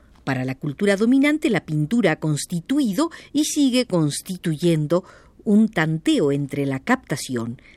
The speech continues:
de imágenes nacionales y la importación de estilos extranjeros, con ocasionales salidas eclécticas entre las dos cosas. El indio ha sido uno de los objetos de ese tanteo,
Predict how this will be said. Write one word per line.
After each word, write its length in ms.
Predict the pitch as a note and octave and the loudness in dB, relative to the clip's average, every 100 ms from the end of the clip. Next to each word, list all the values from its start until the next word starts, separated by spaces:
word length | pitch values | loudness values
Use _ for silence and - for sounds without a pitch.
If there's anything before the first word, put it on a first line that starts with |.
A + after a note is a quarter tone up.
| _ | _
de 160 | D3+ D#3+ | -2 0
imágenes 580 | D3+ F#3 F#3 C#3+ C3+ | 2 0 0 -4 -2
nacionales 680 | C#3 D#3 B3+ C#4 D#4+ C#4+ - - - - | -4 -2 -2 -2 -2 -6 -10 -18 -20 -6
y 140 | A3+ | -2
la 160 | G3 E3+ | -2 -2
importación 760 | E3 D3+ A3+ C#4 - - E3+ D#3+ | -4 -4 -2 -2 -4 -6 -4 -4
de 100 | C#3+ | -6
estilos 420 | - F#3+ D#3 C3 | -8 -4 -4 -4
extranjeros, 760 | - - F#3+ G3 C4 G#3+ A3 - - - - | -4 -2 -2 2 2 2 0 -6 -20 -20 0
con 240 | F4 F4 - | 2 2 -4
ocasionales 800 | - F3 D3+ - D3 E3 B3 G3+ | -8 -6 -8 -6 -4 -4 -2 -4
salidas 540 | - C#3 E3+ D#3 D3+ - - - | -4 -4 -2 -2 -2 -6 -20 -8
eclécticas 880 | D3+ - E3 F3+ - D3+ D#3 D#3+ - - | -8 -4 -4 -4 -6 -8 -6 -6 -8 -10
entre 260 | C#3 - | -10 -8
las 220 | B2+ C3 C3+ | -8 -6 -6
dos 160 | C3+ | -8
cosas. 560 | - A2+ - B2+ - - - _ _ - - _ - _ _ | -10 -12 -12 -12 -16 -18 -20 _ _ -20 -20 _ -20 _ _
El 160 | B3 | 0
indio 320 | G#3 G#3+ F#3+ E3+ | 2 2 2 -2
ha 60 | |
sido 260 | - F3+ D#3+ | -4 -4 -2
uno 220 | E3 E3 | -2 -2
de 80 | D3 | -4
los 160 | D3 | -6
objetos 480 | D#3 - D4+ - D3+ | -8 -6 -4 -4 -2
de 120 | D3+ | 0
ese 200 | D#3 F#3 | 0 -2
tanteo, 560 | F3+ G#3 A3+ D4 F#3+ F3 | -2 -2 0 2 2 0